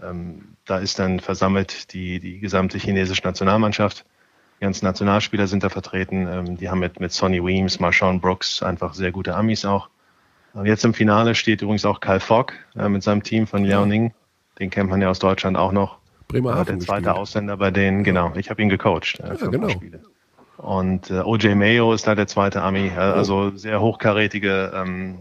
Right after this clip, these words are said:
Speaker 1: U-S-Amerikaner als Imports. Das heißt, ähm, das Spiel sieht oftmals auch so aus, äh, dass es heißt, äh, „Gib dem Ami den Ball und geh aus dem Weg.“ Ja.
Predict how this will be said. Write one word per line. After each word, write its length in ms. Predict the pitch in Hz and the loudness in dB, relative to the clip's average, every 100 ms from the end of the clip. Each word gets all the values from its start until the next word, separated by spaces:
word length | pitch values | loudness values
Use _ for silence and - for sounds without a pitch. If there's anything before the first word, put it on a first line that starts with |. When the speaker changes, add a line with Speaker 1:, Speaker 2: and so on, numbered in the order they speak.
| - | -16
Speaker 1:
U-S-Amerikaner 800 | 104 95 - 98 92 - 98 95 | -8 -6 -4 -2 -2 -2 0 2
als 180 | 95 98 | 0 0
Imports. 560 | 95 92 90 101 - _ _ _ - - - _ _ _ | -6 -4 -4 -4 -8 _ _ _ -20 -20 -20 _ _ _
Das 200 | - 110 | -6 0
heißt, 340 | 117 127 - 131 | 2 2 2 2
ähm, 320 | 120 120 120 | 2 2 0
das 140 | 117 | 0
Spiel 280 | - 139 151 | 0 2 2
sieht 220 | 123 123 | 2 2
oftmals 400 | - - 127 123 | 0 0 2 2
auch 100 | 127 | 2
so 220 | 104 127 | 2 2
aus, 380 | 127 135 135 - | 4 4 2 -2
äh, 180 | 131 123 | 0 0
dass 160 | 117 117 | 0 -4
es 120 | - | -2
heißt, 400 | 117 123 - - | 0 0 -2 -2
äh, 400 | 110 113 113 117 | 0 2 0 -4
„Gib 240 | 120 120 | -4 -2
dem 140 | 120 123 | 0 2
Ami 220 | 117 127 | 2 4
den 160 | 117 104 | 4 4
Ball 240 | 101 123 | 4 4
und 120 | 117 | 2
geh 100 | 110 | 2
aus 140 | 101 - | 0 0
dem 100 | 95 | -4
Weg.“ 160 | 67 - - - | -6 -12 -18 -12
Ja. 840 | - 277 - - 240 - 240 127 | -2 0 0 0 -2 0 -4 -4